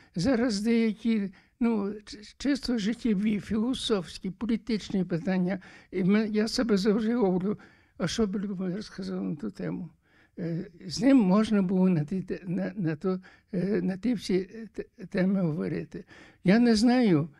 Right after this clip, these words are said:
чи все те, що ми говорили, е, ну, я б уповноважений був би, е,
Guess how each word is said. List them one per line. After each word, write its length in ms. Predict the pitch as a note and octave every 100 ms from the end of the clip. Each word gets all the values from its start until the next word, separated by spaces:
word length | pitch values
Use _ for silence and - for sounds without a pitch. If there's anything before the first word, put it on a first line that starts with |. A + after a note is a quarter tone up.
| _ _ _ _ - -
чи 140 | -
все 360 | A#3 - C4 C#4
те, 260 | - A#3+
що 200 | A3+ A3+
ми 180 | G#3 A3+
говорили, 800 | G3 G3 F3+ A3 B3+ D4+ G#3 - - _ _ _ _ D4 A#3
е, 400 | G#3+ A3 G#3+ F#3+ _ A3 _ _ _ _ _ A#3+
ну, 300 | G#3 G#3 A3+
я 260 | C4 A#3+ A3
б 120 | C4 - -
уповноважений 1080 | F#3+ A3+ G3+ G3+ G3+ A3 G#3+ A3 F#3+ F#3+
був 240 | F#3+ G#3 G#3
би, 160 | F3+
е, 60 | F3+